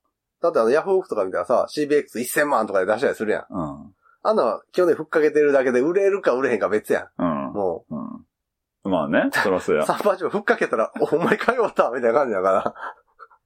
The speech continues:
Speaker 1: <laughs>
Speaker 2: どういう値段の上がり方したんやろな。レクサス価格でボンとスタートして、
Speaker 1: いや、けど、
Speaker 2: 誰か
Speaker 1: その、
Speaker 2: 入札して、あ、ほんまに買いよったなのか、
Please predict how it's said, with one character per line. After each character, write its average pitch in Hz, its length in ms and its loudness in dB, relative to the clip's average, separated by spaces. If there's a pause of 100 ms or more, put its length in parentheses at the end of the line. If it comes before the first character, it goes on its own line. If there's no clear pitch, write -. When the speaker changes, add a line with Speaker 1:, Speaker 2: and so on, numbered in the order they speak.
(420)
Speaker 1:
<laughs> - 800 -4
Speaker 2:
ど 190 140 4
う 220 40 6
い 226 60 2
う 208 40 0
値 202 120 4
段 180 140 2
の 120 80 2
上 120 120 6
が 123 60 4
り 120 60 2
方 113 100 4
し 98 40 -2
た 101 60 0
ん - 40 2
や 87 60 2
ろ 92 60 2
な。 85 240 0
レ 170 120 2
ク - 60 -16
サ 196 180 2
ス 180 40 -2
価 185 120 4
格 127 140 -2
で 107 80 2
ボ 165 220 4
ン 170 80 -6
と 101 320 0 (260)
ス - 100 -20
タ 135 180 2
ー - 40 -6
ト 92 120 -8
し - 100 -16
て、 127 340 0 (380)
Speaker 1:
い - 40 -8
や、 180 160 2
け 196 100 2
ど、 139 120 2
Speaker 2:
誰 147 160 2
か 135 100 2
Speaker 1:
そ 170 80 2
の、 151 340 2 (300)
Speaker 2:
入 143 160 2
札 135 260 0
し - 60 -6
て、 127 200 2
あ、 - 80 2
ほ 127 100 -6
ん 151 40 -2
ま 147 80 2
に 139 60 0
買 139 140 0
い - 20 0
よ 113 80 -2
っ - 80 -14
た 95 160 2
な 85 180 0
の 98 100 -2
か、 120 300 -2